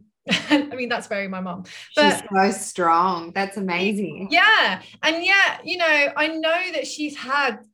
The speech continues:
Speaker 1: imi-, like, self things about her weight, but her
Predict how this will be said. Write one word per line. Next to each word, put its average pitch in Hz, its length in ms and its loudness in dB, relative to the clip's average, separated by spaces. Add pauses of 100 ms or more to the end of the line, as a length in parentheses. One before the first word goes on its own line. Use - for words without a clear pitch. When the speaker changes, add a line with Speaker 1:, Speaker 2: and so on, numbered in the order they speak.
(420)
Speaker 1:
imi-, 311 260 -4
like, 233 200 0
self 269 420 -2
things 254 280 -2
about 214 520 0
her 196 120 -8
weight, 196 500 -6 (300)
but - 220 2
her 285 560 0